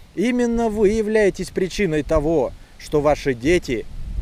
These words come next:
половозрелые взрослые двадцатипятилетние юноши и девушки, не хотят иметь детей. Это посмотрев на вас, они поняли, что лучше успеть погулять. Это посмотрев на вас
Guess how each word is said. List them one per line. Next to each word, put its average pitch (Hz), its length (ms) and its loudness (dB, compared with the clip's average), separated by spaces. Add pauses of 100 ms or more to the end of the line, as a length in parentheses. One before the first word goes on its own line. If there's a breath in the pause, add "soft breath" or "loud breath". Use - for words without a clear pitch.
(420)
половозрелые 147 720 2
взрослые 131 460 -2
двадцатипятилетние 131 1120 -4 (800 loud breath)
юноши 151 580 2
и - 20 -4
девушки, 160 420 0
не 135 140 -2
хотят 143 360 2
иметь 127 280 -2
детей. 123 520 -4
Это 170 240 0
посмотрев 202 680 0
на 202 140 0
вас, 190 480 0 (200)
они 147 240 -2
поняли, 165 380 0
что 135 240 -4
лучше 143 340 -2
успеть 147 340 -4
погулять. 120 560 -2
Это 127 140 -8
посмотрев 160 600 -4
на 160 160 -4
вас 160 500 0